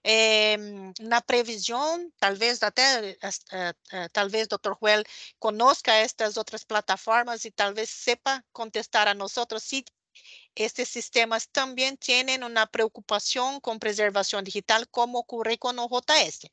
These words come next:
Pero esto no sé decir, tal vez, eh, profesor Joel puede, puede nos, nos ayudar. Entonces, esto es, es el resultado, un, un vistazo general, ¿no? del perfil del estado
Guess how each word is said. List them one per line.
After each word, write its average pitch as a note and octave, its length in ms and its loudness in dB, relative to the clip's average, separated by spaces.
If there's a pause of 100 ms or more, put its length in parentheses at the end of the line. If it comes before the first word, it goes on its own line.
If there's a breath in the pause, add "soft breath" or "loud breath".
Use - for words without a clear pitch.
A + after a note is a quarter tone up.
(260 loud breath)
Pero F#3+ 180 -2
esto G#3+ 260 0
no A#3+ 120 -6
sé A#3 160 -2
decir, B3 320 -2 (140)
tal A3 200 4
vez, G#3 280 -2 (360 loud breath)
eh, G3+ 240 -2
profesor G3+ 400 -8
Joel G#3 240 2
puede, G3+ 340 -4
puede G3+ 140 -2
nos, G3+ 300 -6
nos G3 220 -6
ayudar. G3 380 -2 (260 loud breath)
Entonces, F4+ 280 2
esto G#4+ 160 0
es, - 140 -2
es D4+ 200 0
el C#4 140 0
resultado, C4+ 800 2
un, C4 80 -12 (120)
un A3+ 120 -16
vistazo B3 580 0
general, A3+ 540 -2
¿no? A3 120 -8
del A3 200 -6
perfil A#3+ 520 -8
del G#3 160 0
estado A#3 520 0